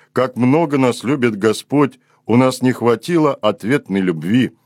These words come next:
и мы ответили Ему, что предпочитаем ходить во тьме, предпочитаем руководиться страстями, похотьми нашими,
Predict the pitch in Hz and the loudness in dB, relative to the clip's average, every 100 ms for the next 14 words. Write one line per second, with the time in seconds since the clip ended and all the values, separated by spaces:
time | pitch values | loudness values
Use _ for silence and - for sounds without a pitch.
0 | _ _ - 117 127 123 117 110 165 165 | _ _ -2 2 2 2 0 0 -2 -2
1 | 135 131 135 135 - 135 113 120 - - | -2 0 0 -2 0 -2 0 -4 -2 -4
2 | 131 143 139 127 120 117 113 98 107 - | -2 0 0 -2 -4 -4 -6 -2 -2 -2
3 | 104 131 - _ _ - 131 135 139 123 | 0 0 -2 _ _ -8 -6 -4 -4 -4
4 | 127 151 156 143 123 _ 120 135 131 127 | -4 0 0 0 -4 _ -4 -2 0 0
5 | 113 151 - 107 - 110 101 - - 139 | 0 -6 -6 -10 -4 -2 -2 -6 -2 0
6 | 139 95 - _ _ _ _ _ _ 135 | 0 -2 -6 _ _ _ _ _ _ -4
7 | - 127 - 131 180 160 110 - 82 71 | -2 -2 -2 0 2 2 0 -4 -10 -12
8 | - | -16